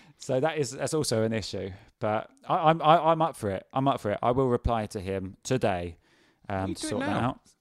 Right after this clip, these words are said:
Speaker 2: Say you're in. Ring him. Has he put a number in?
Speaker 1: No, I'll do it. I'll do it in a minute. Um, we've also had some more feedback
Speaker 2: Great
Speaker 1: about
Speaker 2: stuff.
Speaker 1: other, other jokes that, uh, that we've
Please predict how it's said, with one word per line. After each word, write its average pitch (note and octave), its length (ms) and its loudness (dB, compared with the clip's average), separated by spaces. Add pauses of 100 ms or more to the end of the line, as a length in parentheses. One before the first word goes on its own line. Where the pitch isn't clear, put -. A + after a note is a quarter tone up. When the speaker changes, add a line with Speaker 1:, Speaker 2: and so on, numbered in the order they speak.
Speaker 2:
Say A3+ 200 -12
you're A3+ 180 -8
in. C#3+ 240 -12
Ring C#4+ 220 0
him. G2+ 240 -4 (100)
Has D3 80 -14
he G#3 60 -10
put - 140 -6
a - 20 -8
number A#3+ 300 -6
in? E2+ 200 -10
Speaker 1:
No, F#2 300 -10 (140)
I'll C3 100 2
do F3 120 -6
it. B2 140 -4
I'll B2+ 100 -2
do C3 100 -4
it G#2+ 40 -2
in G2 60 -4
a G2 40 -6
minute. G2 200 -6 (400)
Um, C3 240 8
we've D3 140 0
also G3 180 2
had E3+ 100 0
some E3 120 -4
more E3+ 160 0
feedback B2 460 -6 (120)
Speaker 2:
Great B2 120 -2
Speaker 1:
about A2+ 100 -2
Speaker 2:
stuff. B2 280 0
Speaker 1:
other, A2+ 360 0 (180)
other B2+ 180 2
jokes A#2+ 380 0
that, A2+ 240 -2
uh, G#2+ 400 2 (380)
that A2+ 160 -2
we've G#2+ 180 -4